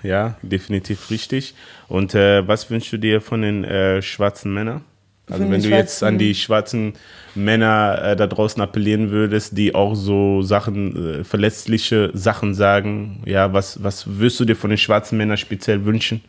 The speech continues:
Speaker 1: Was die
Speaker 2: Denk zwei, dreimal drüber nach, bevor du was aussprichst.
Speaker 1: Hm.
Speaker 2: Weil, ja, es verletzt schon, ne?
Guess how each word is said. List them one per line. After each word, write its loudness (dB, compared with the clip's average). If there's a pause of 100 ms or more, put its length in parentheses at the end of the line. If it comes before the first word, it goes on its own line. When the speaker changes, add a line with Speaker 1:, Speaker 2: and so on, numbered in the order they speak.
(720)
Speaker 1:
Was -6
die 0 (1500)
Speaker 2:
Denk 2 (100)
zwei, 2
dreimal 2
drüber 2
nach, 0
bevor -8
du -2
was -2
aussprichst. -2 (260)
Speaker 1:
Hm. -4 (120)
Speaker 2:
Weil, -2 (600)
ja, -8 (100)
es -4
verletzt 2
schon, 2
ne? -2